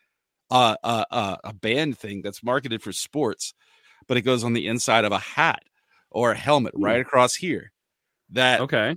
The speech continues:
Speaker 1: prevents the hat, like, whatever you're wearing, from absorbing the sweat.
Speaker 2: Huh.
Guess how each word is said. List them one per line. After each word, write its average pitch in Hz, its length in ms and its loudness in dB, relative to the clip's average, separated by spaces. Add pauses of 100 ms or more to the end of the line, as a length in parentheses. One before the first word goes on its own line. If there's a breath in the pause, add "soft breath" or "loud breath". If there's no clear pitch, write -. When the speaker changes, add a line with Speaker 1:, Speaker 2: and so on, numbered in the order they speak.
(100)
Speaker 1:
prevents 127 640 -2 (240)
the 107 160 -2
hat, 120 400 0
like, 110 180 -6
whatever 120 240 0
you're 104 160 -2
wearing, 117 360 0
from 101 180 -8
absorbing 95 500 -6
the 78 80 -10
sweat. - 440 -6 (1200)
Speaker 2:
Huh. 196 380 2